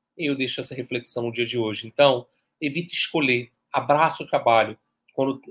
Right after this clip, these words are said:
quando o tarefeiro tá pronto, a tarefa aparece. Quando o trabalhador tá pronto, o trabalho vai aparecer. À medida que você se dedicar, que você se entregar,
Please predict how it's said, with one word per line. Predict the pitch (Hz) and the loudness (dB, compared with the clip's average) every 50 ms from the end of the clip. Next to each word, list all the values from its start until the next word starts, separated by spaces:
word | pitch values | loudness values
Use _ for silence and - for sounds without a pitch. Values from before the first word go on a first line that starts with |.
| - - | -12 -2
quando | - 139 143 143 | 2 2 2 2
o | 139 143 | 2 2
tarefeiro | 143 139 131 120 - - - 143 143 143 139 123 113 - | 2 2 2 -4 -6 -4 0 2 4 4 2 2 0 -2
tá | - 110 | -4 -6
pronto, | - - 127 135 139 147 139 139 - _ _ _ _ _ _ _ _ _ - | -6 0 4 4 6 6 4 2 -2 _ _ _ _ _ _ _ _ _ -14
a | - 131 | -12 -4
tarefa | - 143 127 123 123 123 - - 123 | 0 0 2 2 0 -2 -2 -4 -4
aparece. | - 127 127 120 117 113 110 110 - - - - _ _ _ _ _ _ _ _ _ _ - | 0 2 2 4 4 2 2 0 -6 -10 -14 -16 _ _ _ _ _ _ _ _ _ _ -2
Quando | 143 139 143 143 147 143 143 135 120 131 143 - _ | 2 4 4 4 4 2 0 0 0 -2 -8 -16 _
o | 117 - | -4 0
trabalhador | 143 131 131 165 127 131 127 139 175 190 175 180 | 0 4 4 4 2 2 0 2 0 0 0 0
tá | - 202 | -4 -4
pronto, | - - - 139 135 131 127 127 _ _ _ _ _ _ _ _ _ | -4 -2 -2 0 0 0 -2 -4 _ _ _ _ _ _ _ _ _
o | _ | _
trabalho | _ - 139 - 123 123 123 120 123 117 | _ -2 -2 2 4 4 4 4 2 2
vai | 127 123 120 | 2 2 2
aparecer. | 120 - 123 120 123 120 - - - 110 101 - _ _ _ _ _ _ _ _ - | 2 0 -2 -4 -4 -6 -8 -8 -8 -8 -10 -10 _ _ _ _ _ _ _ _ -8
À | 135 | -2
medida | 135 139 139 139 143 180 160 160 | 0 0 0 0 -2 -2 -2 -4
que | - 165 | -8 -6
você | 147 156 147 - - - 185 196 | -6 -6 -4 -4 0 2 2 2
se | 190 - - | 2 -2 -8
dedicar, | 165 165 165 160 - - - 135 120 117 120 120 | -8 -10 -8 -8 -10 -6 -2 0 0 0 0 -4
que | - 123 | -10 -12
você | 123 127 123 - - 151 143 | -12 -10 -10 -6 -4 -4 -4
se | 143 - 139 | -4 -6 -12
entregar, | 135 - - 123 120 117 113 110 101 - | -12 -12 -12 -6 -4 -2 -2 -2 -4 -8